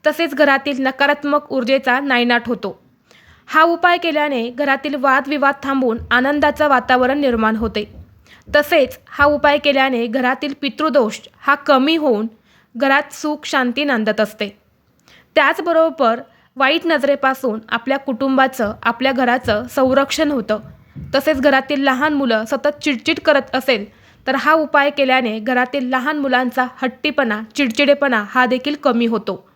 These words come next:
तर आपल्याला हा उपाय आज सायंकाळी करायचा आहे. सायंकाळी तुम्ही सहा नंतरनं रात्री बारा वाजेपर्यंत कधीही करू शकता, परंतु तुम्हाला शक्य असेल तर सायंकाळी सहा वाजल्यापासून ते साडेनऊ वाजेपर्यंत हा उपाय करण्याचा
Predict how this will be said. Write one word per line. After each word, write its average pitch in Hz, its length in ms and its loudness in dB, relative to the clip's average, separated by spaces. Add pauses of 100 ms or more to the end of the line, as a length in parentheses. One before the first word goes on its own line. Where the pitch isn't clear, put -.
(320)
तर 285 180 2
आपल्याला 339 400 2
हा 311 180 -2
उपाय 302 360 0 (120)
आज 262 260 0 (200)
सायंकाळी 294 520 4
करायचा 254 420 0
आहे. 233 240 -4
सायंकाळी 302 580 0
तुम्ही 294 240 -4
सहा 285 340 0
नंतरनं 262 600 0 (100)
रात्री 247 280 0
बारा 240 340 4
वाजेपर्यंत 254 640 -4 (200)
कधीही 247 360 -6
करू 220 220 -2
शकता, 208 380 -6 (640)
परंतु 285 320 2
तुम्हाला 277 340 -2
शक्य 294 340 -2
असेल 247 400 0
तर 269 40 -2
सायंकाळी 269 600 0
सहा 285 320 2
वाजल्यापासून 240 760 -2
ते 233 160 -8
साडेनऊ 262 520 0
वाजेपर्यंत 240 600 0
हा 233 180 -2
उपाय 254 280 2
करण्याचा 226 500 -2